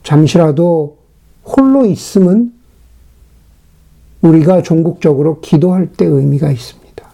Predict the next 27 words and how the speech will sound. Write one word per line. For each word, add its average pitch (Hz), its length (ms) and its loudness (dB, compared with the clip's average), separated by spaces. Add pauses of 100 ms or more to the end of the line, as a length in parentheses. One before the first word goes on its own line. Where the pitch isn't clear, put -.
야곱이 185 320 4
홀로 208 260 2
기도했더니 190 840 -2 (440)
그 190 160 4
기도가 175 400 2
야곱을 147 640 0 (240)
소망으로 233 720 0
데려갔죠. 135 580 -4 (680)
기도의 254 360 4
장소가 247 580 0
특별하지 262 520 -2
않아야 220 340 -2
하는 220 160 0
것처럼 214 520 -2 (220)
소망 277 600 2
역시 190 440 -2
구체적인 220 580 0
장소가 160 880 -2 (440)
아닙니다. 151 760 0
그런 220 220 2
말이 240 260 2
있잖아요. 185 520 -4 (380)
"예수 214 220 2
그리스도와 226 500 2
함께 247 380 -2
걷는 185 500 0
길은 170 520 -2